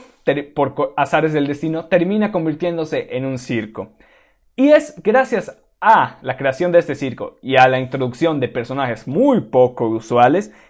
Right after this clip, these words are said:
que se desarrolla toda la historia y permite ver el desarrollo de los personajes en una época en donde el juzgar a las personas por su apariencia era bastante normal. Sin más que decir,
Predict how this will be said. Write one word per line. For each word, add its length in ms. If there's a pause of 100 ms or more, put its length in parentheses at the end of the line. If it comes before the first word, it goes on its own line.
que 120
se 80
desarrolla 520
toda 180
la 60
historia 520
y 80
permite 480
ver 220
el 140
desarrollo 440
de 60
los 120
personajes 580
en 100
una 260
época 380
en 240
donde 540
el 140
juzgar 380
a 60
las 140
personas 400
por 200
su 80
apariencia 640
era 200
bastante 540
normal. 460 (680)
Sin 140
más 140
que 120
decir, 400